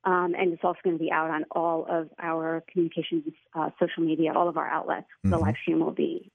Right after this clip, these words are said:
Speaker 1: uh, people will be able to tune in to that Mass in Freehold as well. Um, so we're really excited. Uh, the group of people we have coming to the luncheon, again, it kind of reflects who will be, who we know are coming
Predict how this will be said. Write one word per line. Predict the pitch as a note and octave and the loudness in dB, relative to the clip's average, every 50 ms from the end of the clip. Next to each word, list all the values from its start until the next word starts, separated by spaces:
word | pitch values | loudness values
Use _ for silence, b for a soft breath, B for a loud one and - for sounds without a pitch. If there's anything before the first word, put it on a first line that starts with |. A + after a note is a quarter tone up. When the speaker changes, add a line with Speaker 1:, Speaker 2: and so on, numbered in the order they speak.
| _ _ _ - | _ _ _ -8
Speaker 1:
uh, | C#3+ C#3+ | -6 -6
people | - - - - F#3 | -6 -6 -4 -2 0
will | E3+ F3 | 2 2
be | |
able | E3+ E3 F3 E3+ | 2 0 -2 -4
to | - F#3 - - | -6 -16 -6 -2
tune | F#3+ E3 D#3+ | -2 0 0
in | D#3+ D#3+ D#3+ D#3+ - - | 0 0 0 -2 -2 0
to | - F3 D#3+ D#3+ - | 0 2 2 2 0
that | E3+ D3 - - | 0 0 0 2
Mass | E3+ E3+ D#3+ D3+ D#3 D#3 - - | 0 0 2 0 -2 -2 -6 -12
in | - F3 D#3 D3+ _ | -12 -12 -12 -12 _
Freehold | - F3+ D#3+ D3+ - D#3+ E3 E3+ | -4 -4 -2 0 -2 -2 0 -2
as | F3 D#3+ - | -4 -6 -4
well. | - E3+ D3 C#3 - - F#3+ _ _ _ _ _ _ _ _ _ _ _ _ _ _ _ _ _ _ b b b b b b b b b b b b b | -4 -2 -2 -2 -2 -4 -8 _ _ _ _ _ _ _ _ _ _ _ _ _ _ _ _ _ _ b b b b b b b b b b b b b
Um, | - F3+ F3 E3 E3 D#3+ D#3 - | -2 0 0 2 0 -2 -4 0
so | - C4+ | 2 2
we're | D4 D4+ | 4 4
really | C#4 E4 E4+ F4+ F#4 | 4 4 2 2 2
excited. | F#4 F#4 - - A#3 G#3+ A#3 B3 A#3 G#3+ G3 F3 - - | 0 -2 0 0 2 2 2 2 2 2 0 0 0 0
Uh, | G3+ G3+ G3 - - B B B B B | 0 0 0 -4 -10 B B B B B
the | - | 0
group | - D4+ F4 E4+ | 0 0 2 0
of | G4 - | 0 0
people | - C4 - B3 | 0 0 0 0
we | A3 G#3 | 0 0
have | G3 G3+ - | -2 -4 -2
coming | - G#3+ G#3 G#3+ G#3 | 0 2 2 2 0
to | G3+ F3+ | 0 0
the | G3 | 0
luncheon, | G3 G3+ F#3+ - - | 2 2 0 0 0
again, | F#3 F#3 F#3+ F#3 | 0 2 2 0
it | F3+ - - | 0 -2 -2
kind | G#3 F#3+ F3+ | -2 -2 0
of | F3 | -2
reflects | F#3+ F3+ - - F3+ F3+ - _ - | -4 -4 0 0 -2 -2 -2 _ -2
who | - F#3+ | 0 2
will | F3+ F3+ | 2 2
be, | F3 - F3 F3 E3+ F3 | 2 2 0 0 0 2
who | - G#3 | 2 4
we | F#3 F3 | 4 4
know | D#3+ E3 D#3+ F3 | 2 2 -2 -2
are | E3+ | -2
coming | - - F#3+ F3 F3 F3+ | -2 0 2 2 2 2